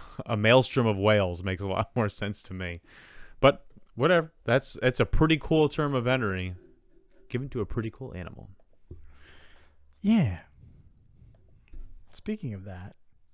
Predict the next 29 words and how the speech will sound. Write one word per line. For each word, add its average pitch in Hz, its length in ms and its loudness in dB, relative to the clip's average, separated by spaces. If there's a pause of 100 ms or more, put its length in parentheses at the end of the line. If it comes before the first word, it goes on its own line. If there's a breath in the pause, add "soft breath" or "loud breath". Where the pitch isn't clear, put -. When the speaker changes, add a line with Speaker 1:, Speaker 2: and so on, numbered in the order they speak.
(260)
Speaker 2:
would 131 80 -8
you 135 100 -4
like 143 140 -6
to 139 60 -8
know 123 80 -6
what 123 100 -6
it 104 80 -10
looks 107 240 -12
like? - 240 -20 (720)
Speaker 1:
Yeah. 196 260 -2 (1500 soft breath)
Speaker 2:
Um, 170 360 2
it 180 160 -2
looks 202 280 -2
like 254 240 -6
the 151 280 4
stuff, - 580 -4
the, 135 120 -6
the, 127 200 -4
the, 110 260 -4
like, 107 260 -10
the 113 100 -6
lizard 131 420 -4
things 123 380 -6
that 101 160 -10
you 101 160 -12
fight 113 560 -10
in 104 280 -8
Elden 117 400 -4
Ring 110 440 -6